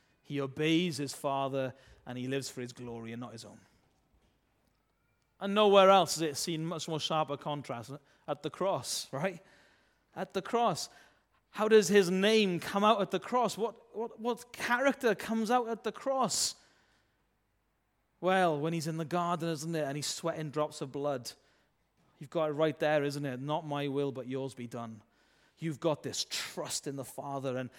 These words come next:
and this desire just to do the Father's will. You got this, "Into your hands I commit my spirit." Into your hands.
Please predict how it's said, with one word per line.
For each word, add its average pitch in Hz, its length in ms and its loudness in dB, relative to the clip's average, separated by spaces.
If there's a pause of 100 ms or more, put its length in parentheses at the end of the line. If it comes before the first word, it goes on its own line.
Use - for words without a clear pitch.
(120)
and 147 120 -4
this 151 100 -2
desire 170 560 0
just 143 180 -6
to 147 60 -6
do 165 320 -2
the 147 120 -4
Father's 143 560 -4
will. 139 480 -2 (1900)
You 196 80 -10
got 180 160 0
this, 175 160 0
"Into 180 320 -2
your 180 160 2
hands 175 400 -2
I 165 120 -2
commit 170 380 -4
my 180 160 -4
spirit." - 880 0 (2000)
Into 160 260 -8
your 220 320 4
hands. 233 760 2